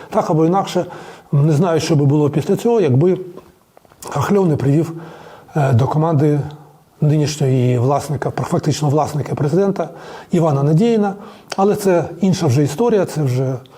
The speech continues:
теперішня історія. Про це, ця історія пишеться на наших очах. Е, зараз команда готується, про неї ми будемо говорити, як вона готується, на що вона претендує, хто в ній грає. Ми про це будемо багато говорити, у нас до початку сезону є час.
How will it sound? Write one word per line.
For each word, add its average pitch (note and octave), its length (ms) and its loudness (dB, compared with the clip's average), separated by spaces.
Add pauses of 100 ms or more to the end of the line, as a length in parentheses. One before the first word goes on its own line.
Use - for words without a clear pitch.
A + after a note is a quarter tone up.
(240)
теперішня G3+ 460 0
історія. F3+ 340 0
Про D3+ 160 -2
це, D#3 300 0 (200)
ця F#3 100 0
історія D#3+ 320 2
пишеться - 400 -2
на C#3+ 80 0
наших D3+ 340 -4
очах. A3 380 -2 (540)
Е, C#3 360 2
зараз D3 240 0
команда C3+ 520 0 (320)
готується, F#3 540 0
про D#3+ 140 -2
неї C#3+ 140 0
ми C#3 120 0
будемо B2+ 280 2
говорити, D3+ 320 0
як C3 160 -2
вона C3+ 140 -6
готується, D3+ 440 -2
на C#3 100 -2
що D3 140 -6
вона C#3 180 0
претендує, C#3+ 500 0
хто - 180 -4
в C3 60 2
ній C3 120 0
грає. F#3+ 420 0 (640)
Ми D3 140 2
про E3+ 120 0
це E3+ 160 0
будемо C#3 400 2
багато C#3 360 2
говорити, F3 320 0
у - 20 2
нас C#3+ 160 0
до C#3 120 0
початку D3 420 -2
сезону C3+ 420 0 (260)
є C3 180 2
час. A3 360 -2